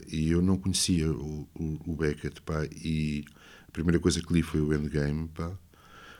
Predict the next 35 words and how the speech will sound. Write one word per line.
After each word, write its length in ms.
Eh, 380
recomendado 540
pelo 140
Gonçalo 340
Waddington, 520
que 80
depois 180
fizemos 360
a 60
peça. 500
E, 280
epá, 300
e 180
achei 540
aquilo 480
extraordinário, 880
então 220
fui, 120
comecei 320
a 40
ler 160
as 80
coisas 260
todas 200
que 80
pude 200
do 120
Beckett, 360
de 600
maneira 220
que 80
foi 120
uma 140
relação 280
com, 500